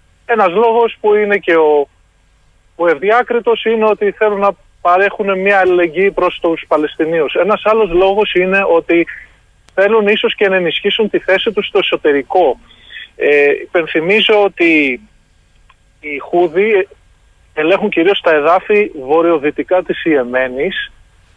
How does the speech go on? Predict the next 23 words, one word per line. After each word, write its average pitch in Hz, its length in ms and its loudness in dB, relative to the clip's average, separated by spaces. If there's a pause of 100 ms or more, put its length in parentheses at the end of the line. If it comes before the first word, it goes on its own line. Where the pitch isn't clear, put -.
(600)
Παρ' 156 180 2
όλα 220 200 4
αυτά, 175 600 0
στις - 240 -14
περιοχές 147 480 -2
που 240 120 2
ελέγχουν 165 420 0
έχουν 185 320 0
δυσανάλογα 196 640 0
περισσότερο 220 580 0
πληθυσμό. 180 720 -2 (320)
Δηλαδή, 143 440 0 (220)
στα - 200 -2
εδάφη 208 340 0
που 226 180 2
ελέγχουν, 160 600 0
παρόλο 175 320 2
που 240 140 -4
δεν 233 180 0
είναι 220 160 2
ολόκληρη 196 540 2
η 165 80 2
Ιεμένη, 147 580 -2